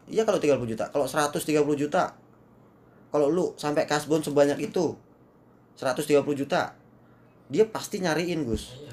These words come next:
Speaker 1: Dia nyariin, terus ketemulah si gua, misalkan. Si Abeng tahu-tahu nyamperin gua nih, set, ini nih.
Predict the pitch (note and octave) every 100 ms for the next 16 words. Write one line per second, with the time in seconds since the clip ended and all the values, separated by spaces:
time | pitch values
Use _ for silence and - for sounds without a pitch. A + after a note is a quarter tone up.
0 | - C#3 G3 D#3 A2 F#2 F2+ G2+ B2+ F3+
1 | - - - - - - - F3 F#3 -
2 | - - - - _ _ - - - -
3 | - A2+ A#2+ D#3 D#3+ D3 D#3 D#3 D3 -
4 | - - - G2+ G#2+ E2+ - - - F2
5 | F2+ G2 F2 - - - - - - -
6 | - - F2+ B2 C3+ G#2 A#2 A#2+ G#2+ G2
7 | G2 A#2 F2+ - - - D#2+ E2+ E2 F2
8 | E2